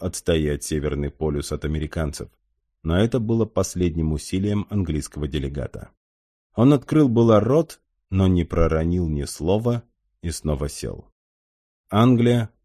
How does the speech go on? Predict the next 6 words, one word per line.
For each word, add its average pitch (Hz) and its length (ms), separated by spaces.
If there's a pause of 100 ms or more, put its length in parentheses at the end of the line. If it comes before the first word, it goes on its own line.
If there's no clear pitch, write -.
уступила 90 920 (220)
своему 69 460
сопернику. 62 800 (1300)
"Три!" — 175 680 (180)
прокричал 85 760
Джилмор, 123 540